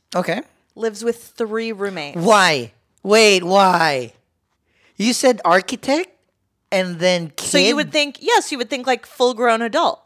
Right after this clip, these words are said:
Speaker 1: Yeah. I mean, even if you wanted to live with your three best friends in the entire world, you'll just buy different, like, three different, um, uh, or, like, you know,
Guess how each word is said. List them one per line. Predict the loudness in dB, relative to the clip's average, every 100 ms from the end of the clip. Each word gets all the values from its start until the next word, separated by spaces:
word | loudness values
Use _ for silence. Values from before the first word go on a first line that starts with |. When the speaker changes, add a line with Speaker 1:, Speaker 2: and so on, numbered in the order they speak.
| -4
Speaker 1:
Yeah. | 2 2 0 -8 -14 _ _ _ _ _
I | 0
mean, | 0 -2
even | -2 0 0
if | 0 -2 -2
you | -8 -8 -12
wanted | -6 0 0 0 0
to | 0
live | 0 -2
with | -4
your | 0 0 0
three | -2 -4 -2
best | 0 0 0
friends | -2 0 0
in | 0
the | -2
entire | -2 0 2 2
world, | 2 4 4 2 -4 -18 -6
you'll | -2
just | 0 0 -2 -6
buy | -2 0 0
different, | 0 -2 -2 -2 -4 -4 -10 -4
like, | -4 -4
three | -6 -4 0
different, | 0 2 0 0 0
um, | 0 -2 -6 -10 _ -20 -20 _ _ -2
uh, | 0 0 2
or, | 4
like, | 4 2 -2
you | -4
know, | -4